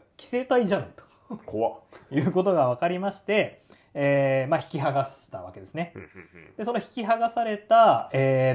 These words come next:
Speaker 1: ーっと、コスチュームの、まあ、寄生体、えー、シンビオートと呼ばれるエイリアン共生体が、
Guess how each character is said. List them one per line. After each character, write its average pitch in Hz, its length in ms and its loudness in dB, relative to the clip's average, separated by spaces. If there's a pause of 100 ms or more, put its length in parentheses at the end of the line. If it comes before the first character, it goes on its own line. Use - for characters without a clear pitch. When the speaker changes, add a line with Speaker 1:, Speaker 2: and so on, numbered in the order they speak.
Speaker 1:
ー - 20 -20
っ - 20 -20
と、 120 680 -2 (160)
コ - 140 0
ス - 140 -6
チ 127 80 -2
ュ 107 80 -4
ー - 20 -6
ム 101 80 -8
の、 101 200 -10 (220)
ま 104 120 -8
あ、 90 100 -12 (540)
寄 - 120 -16
生 107 200 -6
体、 101 240 -6 (400)
え 98 680 -12
ー、 - 40 -20 (640)
シ 151 120 -2
ン 143 80 2
ビ 139 120 4
オ 127 100 2
ー - 20 -2
ト 113 100 -4
と 110 100 -4
呼 107 100 -4
ば 107 100 -4
れ 127 100 -4
る 151 220 2
エ 131 80 0
イ - 40 0
リ 127 100 2
ア 120 60 0
ン 123 100 -4
共 123 180 -2
生 120 180 -4
体 123 200 -4
が、 165 360 2